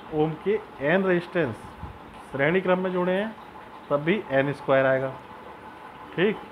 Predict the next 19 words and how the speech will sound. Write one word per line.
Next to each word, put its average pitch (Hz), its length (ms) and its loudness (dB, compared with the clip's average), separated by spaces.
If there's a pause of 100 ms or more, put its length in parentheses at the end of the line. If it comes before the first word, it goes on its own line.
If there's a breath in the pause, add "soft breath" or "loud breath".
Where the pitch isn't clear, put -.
(280)
उसके 135 220 -4
बाद 185 140 6
क्वेश्चन 175 320 -4
नंबर 180 200 0
ट्वेंटी 156 380 0
है, 202 140 0 (580)
शुद्ध 196 180 6
अर्धचालक 170 420 6
में 208 120 0
अशुद्धि 160 400 2
मिलाने 170 320 4
की 190 100 0
प्रक्रिया 170 440 2
कहलाती 143 540 2
है 98 200 -2 (500)
refining, 160 560 4 (120)
eaching, 156 520 0
मेटल-, 156 500 2 (680)
metallization 165 720 4